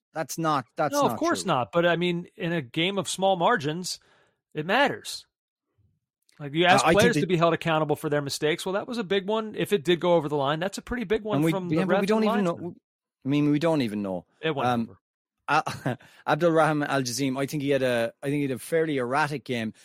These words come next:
Speaker 1: My one problem was I didn't know what would definitely be a yellow card, what wouldn't be a yellow card. I didn't know what player could go down and the game would be stopped, and what other players could go down and the game would be, would, would not be stopped. Like, there was,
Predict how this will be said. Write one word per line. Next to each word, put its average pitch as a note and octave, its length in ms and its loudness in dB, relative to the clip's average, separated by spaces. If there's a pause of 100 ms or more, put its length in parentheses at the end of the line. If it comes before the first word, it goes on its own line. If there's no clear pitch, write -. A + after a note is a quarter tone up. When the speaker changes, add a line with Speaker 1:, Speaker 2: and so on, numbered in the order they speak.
(120)
Speaker 1:
My D#3 280 -4
one F#3 200 0
problem E3+ 300 0
was C3 340 -2 (160)
I C3+ 100 -4
didn't F3 280 -2
know E3 200 2
what C3+ 220 0
would B2+ 140 -6
definitely D3+ 460 -4
be D3+ 180 -4
a C#3+ 40 -4
yellow C#3+ 280 -2
card, C3 320 -6
what A#2+ 160 -2
wouldn't C3 280 -2
be G#2 180 -4
a G#2 60 -6
yellow F#2+ 200 -8
card. F#2 280 -12 (400)
I C#3 60 0
didn't D#3+ 260 0
know D3 360 2
what D#3 260 2
player E3+ 240 4
could C#3+ 220 -4
go C3+ 160 4
down B2 420 2 (640)
and C#3 180 0
the B2+ 60 0
game C3+ 260 2
would B2 100 0
be A#2 80 -4
stopped, A#2+ 520 0 (340)
and C3 100 -6
what C#3 220 -2
other E3 220 2
players A#2 280 -2
could A#2+ 140 -8
go A#2 100 -6
down A2 300 -2
and A2+ 100 -8
the G#2+ 60 -6
game A2 260 -6
would G2+ 140 -8
be, G2 80 -12
would, A2+ 300 -10
would A#2+ 160 -6
not D3+ 260 2
be A2+ 100 -6
stopped. - 400 -6 (320)
Like, C3 200 -2
there D3 80 2
was, C3 240 -2